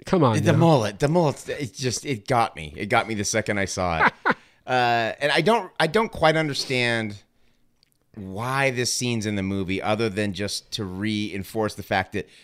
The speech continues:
Speaker 2: Sidney's time has passed him by.
Speaker 1: I think you're right. I think you're hitting it right on the head 'cause it's just to kinda show the generational differences. 'Cause
Speaker 2: Right.
Speaker 1: once again, Sidney's in the nice Goodfellas gangster
Speaker 2: Right.
Speaker 1: suit,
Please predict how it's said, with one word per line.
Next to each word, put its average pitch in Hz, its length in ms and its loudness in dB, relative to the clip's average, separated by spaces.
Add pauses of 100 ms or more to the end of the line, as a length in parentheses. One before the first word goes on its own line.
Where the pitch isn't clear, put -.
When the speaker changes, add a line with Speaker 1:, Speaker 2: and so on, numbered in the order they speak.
(180)
Speaker 2:
Sidney's 147 520 -2 (320)
time 113 260 -2
has 87 100 -6
passed - 360 -2
him 82 120 -8
by. 62 320 -14 (260)
Speaker 1:
I 185 140 10
think 226 240 4
you're 180 100 8
right. 165 180 10
I 135 120 8
think 156 260 2
you're 139 160 4
hitting 143 240 2
it 123 140 0
right 139 180 4
on 123 140 2
the 117 80 2
head 120 280 4
'cause 123 220 0
it's 120 140 -4
just 160 260 0
to 139 120 0
kinda 127 280 2
show 135 480 4 (220)
the 135 100 -2
generational 135 840 2
differences. 135 480 -2
'Cause 80 120 -2
Speaker 2:
Right. 135 120 -2 (1000)
Speaker 1:
once 175 260 6
again, 139 320 4 (220)
Sidney's 151 420 0
in 147 120 4
the 160 60 -6
nice 175 440 -2 (460)
Goodfellas 147 960 2
gangster 151 500 4
Speaker 2:
Right. 110 60 -2
Speaker 1:
suit, 120 460 2